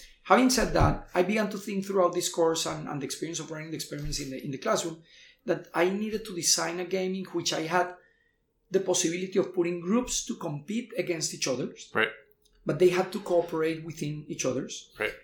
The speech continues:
Speaker 1: And we designed an experiment for that exactly. We have published already a couple of papers with two of my doctoral students. So we designed an experiment to do exactly that. We have groups that play a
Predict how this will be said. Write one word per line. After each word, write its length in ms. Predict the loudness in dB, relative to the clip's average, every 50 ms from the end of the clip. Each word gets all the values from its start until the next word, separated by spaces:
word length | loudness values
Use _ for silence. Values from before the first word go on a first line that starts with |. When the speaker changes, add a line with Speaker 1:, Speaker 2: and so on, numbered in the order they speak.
| _ -20 -8 -2
Speaker 1:
And 260 | 0 0 0 0 -2
we 100 | -2 -4
designed 440 | -2 0 0 2 2 2 0 0 0
an 100 | 0 -2
experiment 680 | 0 0 -2 0 2 4 4 4 2 -2 -6 -8 -10 -14
for 240 | -8 -4 -4 -4 -4 -2 0
that 220 | 0 2 2 0
exactly. 840 | 0 0 0 2 2 0 -2 -4 -10 -10 -10 -8 -8 -8 -10 -8 -6
We 100 | -6 -6
have 200 | -6 -8 -6 -6
published 420 | -6 -4 -4 -4 -4 -4 -4 -4
already 400 | -6 -6 -6 -6 -6 -6 -6 -8 -8
a 60 | -8 -6
couple 240 | -6 -6 -6 -6 -8
of 140 | -8 -6 -4
papers 460 | -4 -2 -2 -2 -4 -8 -8 -8 -10 -12
with 160 | -14 -14 _
two 380 | -10 -8 -8 -8 -8 -10 -12 -8 -8
of 180 | -8 -8 -8 -10
my 140 | -12 -12
doctoral 440 | -10 -8 -8 -8 -8 -8 -10 -10 -8
students. 600 | -8 -8 -6 -4 -4 -6 -4 -6 -8 -10 -10 -12 -20 -20 -20 -20 -20 -20 _
So 440 | _ 2 4 6 6 6 6 2 0 -4
we 120 | -4 -4
designed 400 | -2 0 0 0 0 0 0 -2
an 80 | -4 -2
experiment 520 | -2 -4 -2 -2 -4 -4 -4 -6 -10 -6 -4
to 120 | -4 -2
do 120 | -2 -4 -2
exactly 480 | 0 0 0 0 0 -4 -6 -10 -8
that. 260 | -8 -8 -8 -10 -14 _ -20 -20 -20 -20 _ _
We 140 | -6 -4 -2
have 260 | -2 -2 -2 0 4
groups 540 | 4 4 4 4 0 -4 -6 -6 -8 -12 _ _ _ _ _ _ _
that 240 | -8 -8 -8 -6 -2
play 480 | 0 0 0 0 0 -2 -4 -6 -8 -8 -6
a 220 | -6 -6 -6